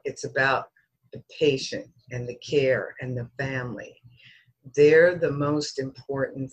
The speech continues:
things. And most of our patients have relationships with their nurse, and they'll ask for a certain nurse. I had an admission yesterday who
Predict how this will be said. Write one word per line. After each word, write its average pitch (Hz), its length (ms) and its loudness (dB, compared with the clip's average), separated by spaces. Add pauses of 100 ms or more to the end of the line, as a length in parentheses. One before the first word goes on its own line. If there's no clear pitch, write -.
things. - 520 -8 (460)
And 135 520 -2 (140)
most 151 540 -2
of 160 160 0
our 156 460 2 (360)
patients 143 760 0 (260)
have 160 320 0
relationships 151 960 0
with 139 160 -2
their 127 160 -2
nurse, 143 560 -6 (220)
and 139 120 -4
they'll 175 280 2
ask 196 340 0
for 131 120 0
a 131 60 0
certain 151 380 -2
nurse. 170 320 -4
I 165 120 0
had 196 180 2
an 160 200 4
admission 151 680 -2 (360)
yesterday 151 760 4 (440)
who 160 420 2